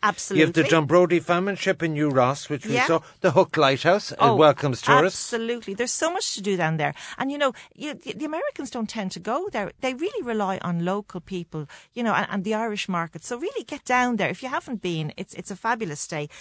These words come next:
Speaker 1: Uh, I think I have the price there as well. It's two five, uh, two six five per person for that two-night stay and, and that lovely spooky Halloween, um, you know, event. Bring the kids as well. It'll be absolutely fabulous.
Speaker 2: All right, let's move, uh, to the Midwest.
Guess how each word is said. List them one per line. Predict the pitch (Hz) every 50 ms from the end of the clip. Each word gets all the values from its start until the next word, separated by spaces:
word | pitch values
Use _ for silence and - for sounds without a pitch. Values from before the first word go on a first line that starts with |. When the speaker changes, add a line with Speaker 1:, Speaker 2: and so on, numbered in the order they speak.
| - -
Speaker 1:
Uh, | - 220 226 - -
I | 208
think | 214 - 440 494 -
I |
have | 254 202 175
the | - -
price | - - 190 185 214 214 -
there | - 170 156 147
as | 147 147
well. | 156 160 156 151 -
It's | 165 - -
two | - - - 320 349
five, | - - - 202 190 170 - - - - -
uh, | - 185
two | - 320 320
six | - 311 214 -
five | - 185 175 170 156
per | - - 156
person | - 160 147 156 - 151 151
for | - 165
that | - 160 165 -
two-night | - - 247 226 214 175 165
stay | - - - 151 151 151 - - - - -
and, | - 160 165
and | - 180 180 160
that | 147 _ - _ _ -
lovely | 190 196 208 196 180 160 156 143 -
spooky | - - - - - 185 170 - - 151
Halloween, | 160 - - 175 170 156 156 160 156 156 147 139 139 - - - - - -
um, | - 139 139 135 139 139 135 - _ _
you | - 185
know, | 175 151 135
event. | 143 - 147 143 - -
Bring | - 202 185 160
the | 151
kids | - - 165 143 - -
as | 117 120 123
well. | 139 143 180
It'll | 139 147 160
be | - - 120 -
absolutely | - 175 - - - 147 143 139 - 139
fabulous. | - - - 151 147 143 147 135 - 127 - -
Speaker 2:
All | 101 104 101 98 92
right, | 82 78 82 -
let's | - 185 208 - - -
move, | 170 156 156 170 196 226 233 - - -
uh, | 127 127 131 127 123 - -
to | - 147
the | 123 139 135
Midwest. | 131 131 147 143 117 110 95 78 - - - - - -